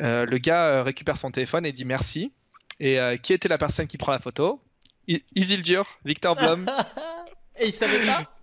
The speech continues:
Speaker 1: Et il savait pas, et
Speaker 2: C'est
Speaker 1: c'était,
Speaker 2: génial.
Speaker 1: euh, c'était, on était, on a vraiment beaucoup rigolé, euh, à ce moment-là, parce que tu vois, c'est, euh,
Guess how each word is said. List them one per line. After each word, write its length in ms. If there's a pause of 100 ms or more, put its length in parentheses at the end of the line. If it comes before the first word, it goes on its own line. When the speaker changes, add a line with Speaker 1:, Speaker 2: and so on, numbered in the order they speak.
(280)
Speaker 1:
Et 240
il 100
savait 260
pas, 380
et 80
Speaker 2:
C'est 180
Speaker 1:
c'était, 180
Speaker 2:
génial. 360 (200)
Speaker 1:
euh, 100
c'était, 420
on 160
était, 300
on 260
a 80
vraiment 300
beaucoup 260
rigolé, 460
euh, 180
à 60
ce 100
moment-là, 320
parce 160
que 140
tu 160
vois, 120
c'est, 280
euh, 100